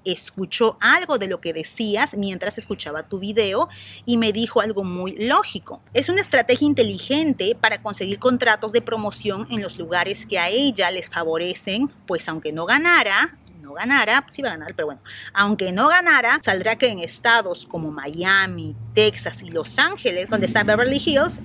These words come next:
es súper querida y por ende súper votada, y a esas compañías que les interesa eso, eh, ver las estadísticas de los votos, porque tal ese concurso en sí no es que le interesa eso, como algunos decían, pero ¿ustedes creen que a estas empresas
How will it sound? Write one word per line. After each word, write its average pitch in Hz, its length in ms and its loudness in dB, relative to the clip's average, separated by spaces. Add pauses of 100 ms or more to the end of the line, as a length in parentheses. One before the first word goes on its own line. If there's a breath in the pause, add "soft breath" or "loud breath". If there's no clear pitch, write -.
es 190 200 -4
súper 381 360 2
querida 285 580 2
y 202 120 -10
por 185 260 2
ende 277 440 2
súper 254 480 -2
votada, 247 720 2
y 208 140 2
a 175 100 2
esas 277 340 2
compañías 277 800 0
que 202 80 -4
les 185 160 -6
interesa 202 520 0
eso, 220 520 2
eh, 160 380 -2
ver 190 160 -2
las 220 160 -2
estadísticas 196 640 -4
de 185 80 -4
los 190 180 -6
votos, 233 480 2
porque 190 220 -2
tal 233 100 2
ese 254 140 -2
concurso 220 480 -2
en 175 80 -6
sí 240 220 -2
no 202 80 -2
es 196 100 -10
que 226 100 4
le 190 80 -2
interesa 180 640 -4
eso, 175 320 -4
como 160 140 -8
algunos 190 320 -4
decían, 254 440 2 (400 loud breath)
pero 220 160 4
¿ustedes 254 300 2
creen 240 180 -2
que 240 60 2
a 226 40 0
estas 233 180 -4
empresas 190 760 -4